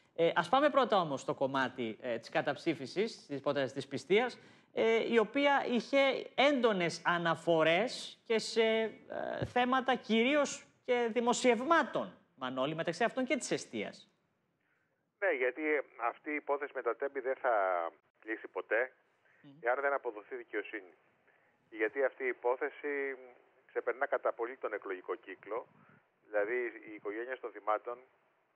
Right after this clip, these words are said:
Speaker 2: δεν, ε, ενδιαφέρονται για το τι ποσοστό θα πάρει η Νέα Δημοκρατία, ο σύριζα και το πασόκ
Speaker 1: Μμ.
Speaker 2: στις ευρωεκλογές και πόσο θα επηρεάσει αυτό. Ενδιαφέρονται όμως πώς, ε,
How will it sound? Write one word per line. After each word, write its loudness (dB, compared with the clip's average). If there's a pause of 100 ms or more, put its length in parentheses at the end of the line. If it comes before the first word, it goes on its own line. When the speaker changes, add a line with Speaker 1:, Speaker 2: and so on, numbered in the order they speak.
(680)
Speaker 2:
δεν, 0
ε, -4
ενδιαφέρονται -2
για -2
το -4 (380)
τι -10
ποσοστό -8
θα -4
πάρει -2
η -12
Νέα -6
Δημοκρατία, -6
ο -4
σύριζα -14
και -10
το -12
πασόκ -10 (440)
Speaker 1:
Μμ. -20 (200)
Speaker 2:
στις -18
ευρωεκλογές -4 (160)
και -12
πόσο -6
θα 0
επηρεάσει 0
αυτό. -8 (400)
Ενδιαφέρονται -2
όμως 0
πώς, -4 (520)
ε, -18